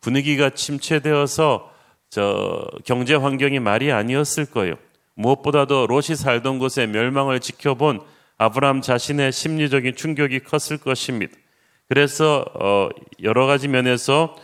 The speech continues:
좀 더 좋은 환경으로, 어, 옮겨야겠다는 생각이 들었을 것입니다. 이 지도를 보면서 잠깐 설명을 드리면은 그 아브라함이 원래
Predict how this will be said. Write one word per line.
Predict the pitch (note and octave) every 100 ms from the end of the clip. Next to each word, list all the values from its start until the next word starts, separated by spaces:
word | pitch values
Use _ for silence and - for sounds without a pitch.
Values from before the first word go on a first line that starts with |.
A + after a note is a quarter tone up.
| - _ _
좀 | - C3+ C#3
더 | C3
좋은 | - A2+ C#3
환경으로, | C#3 C#3+ C#3 C3 A#2 F#2+ - _
어, | - E2+ E2 -
옮겨야겠다는 | - C#3 C#3+ C3 B2+ A#2+ A#2
생각이 | B2 C3+ B2 A#2+ A2 G#2+ E2+ -
들었을 | A2 A2+ - B2
것입니다. | - G#2 - A2 G2 F#2+ F#2+ E2 _ - - _ _ _
이 | A2 A2+ G#2+ F#2+ - _ _ _
지도를 | - C#3 D#3
보면서 | D3 C#3+ C#3 C3+
잠깐 | B2+ A2+ A2 C3
설명을 | C3 C#3+ C#3 C#3 C#3
드리면은 | C3 A#2 A#2 A#2 B2 D#3 F2+ - - _ _ _
그 | - G#2 F#2+
아브라함이 | G#2+ A2 C#3+ D3 C#3+ C3
원래 | A#2+ B2 B2